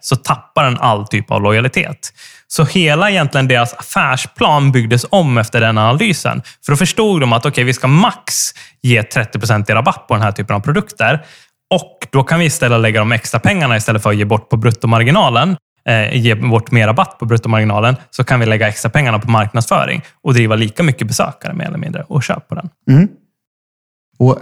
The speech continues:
Speaker 2: eh, en, en lite liknande insikt är ju också en sak som, som brukar vara en,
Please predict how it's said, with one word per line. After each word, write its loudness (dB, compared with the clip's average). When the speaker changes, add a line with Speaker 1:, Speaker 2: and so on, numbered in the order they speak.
Speaker 2:
eh, 0
en, 4
en 4
lite 2
liknande 2
insikt 2
är 2
ju 4
också 0
en 4
sak 2
som, 4
som 4
brukar 2
vara 4
en, 4